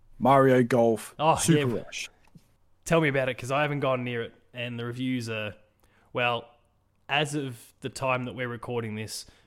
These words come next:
Speaker 2: Matt's review hasn't gone up on the website because Nintendo Australia were a little bit cautious about sending codes out,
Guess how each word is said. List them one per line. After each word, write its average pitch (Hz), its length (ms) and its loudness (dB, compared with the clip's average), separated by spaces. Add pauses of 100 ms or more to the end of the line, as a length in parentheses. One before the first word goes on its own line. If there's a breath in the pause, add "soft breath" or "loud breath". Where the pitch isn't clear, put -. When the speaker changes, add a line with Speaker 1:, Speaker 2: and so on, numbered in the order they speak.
Speaker 2:
Matt's 131 260 -4
review 135 280 -6
hasn't 135 240 -6
gone 135 180 -4
up 143 160 -4
on 143 140 -4
the 135 60 -4
website 143 400 -2
because 110 220 -12
Nintendo 120 440 -6
Australia 117 420 -4
were 110 240 -6
a 110 40 -6
little 113 160 -8
bit 110 160 -10
cautious 120 440 -10
about 113 200 -10
sending 113 220 -8
codes 120 300 -8
out, 151 200 -4